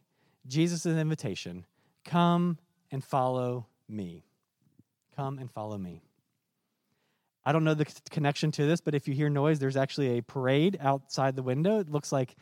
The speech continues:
two fire trucks and, like, a birthday parade,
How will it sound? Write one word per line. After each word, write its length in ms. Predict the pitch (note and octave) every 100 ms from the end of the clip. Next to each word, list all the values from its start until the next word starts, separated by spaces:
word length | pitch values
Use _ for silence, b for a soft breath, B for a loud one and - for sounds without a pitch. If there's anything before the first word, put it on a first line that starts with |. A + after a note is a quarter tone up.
| b b b -
two 160 | F3
fire 280 | E3 D#3 D#3
trucks 500 | D#3 D#3+ D#3 - - _ b b
and, 140 | - C#3+
like, 160 | C#3
a 40 | C3
birthday 360 | C3+ E3 A3
parade, 480 | G#3 A3+ A#3+ D#4 D#4